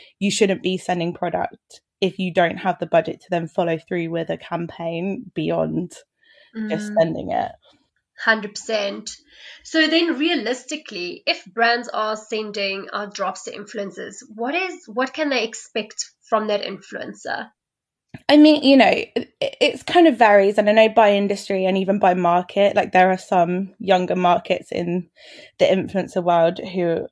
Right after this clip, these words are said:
Speaker 1: are kind of, there are still a lot of people who are just in it for the, the product, um,
Speaker 2: Mm-hmm.
Speaker 1: especially, you know, the lower tiers where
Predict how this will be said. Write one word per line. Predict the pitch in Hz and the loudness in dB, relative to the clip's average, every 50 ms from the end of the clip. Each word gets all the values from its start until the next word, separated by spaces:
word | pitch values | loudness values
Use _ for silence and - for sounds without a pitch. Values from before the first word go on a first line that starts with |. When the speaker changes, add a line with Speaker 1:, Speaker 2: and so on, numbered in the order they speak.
| - | -6
Speaker 1:
are | - 196 - - | -8 -8 -6 -6
kind | - 185 180 | -6 -4 -4
of, | 175 175 170 - - | -4 -6 -6 -4 0
there | - 175 170 | 4 4 4
are | 180 | 2
still | - - 190 180 180 | 2 0 0 2 2
a | |
lot | 170 175 - | 2 2 0
of | 185 - | 0 -4
people | - 180 170 - 170 | -8 -8 -8 -8 -10
who | 160 - - 170 | -10 -6 -4 -2
are | 160 160 | -2 -2
just | - - 170 - - | -4 -6 -8 -8 -8
in | - 175 175 | -6 -4 -4
it | 180 - - | -4 -4 -4
for | - 190 | -4 -4
the, | 180 190 185 185 - _ - | -2 -2 -4 -4 -6 _ -8
the | - 190 | -8 -6
product, | - - - 175 185 185 214 269 320 320 262 - - - | -4 -2 -2 0 2 2 2 2 2 0 -4 -10 -10 -6
um, | - - - - | -4 -4 -4 -4
Speaker 2:
Mm-hmm. | - - - 262 | -4 -6 -8 -8
Speaker 1:
especially, | - 220 214 208 196 190 202 196 196 190 190 196 196 202 _ _ _ _ _ _ | -10 -6 -2 -2 -2 -2 -2 -4 -2 -2 -2 -2 -4 -6 _ _ _ _ _ _
you | - 196 185 185 185 | -14 -10 -8 -6 -6
know, | 175 175 | -4 -4
the | 170 - | -4 -4
lower | 196 202 196 180 180 185 180 | 0 2 4 4 4 2 0
tiers | - - - 170 170 170 175 - - | -2 -6 -6 -4 -2 -4 -4 -4 -2
where | 185 180 175 170 165 175 185 | 0 0 0 0 0 -2 -4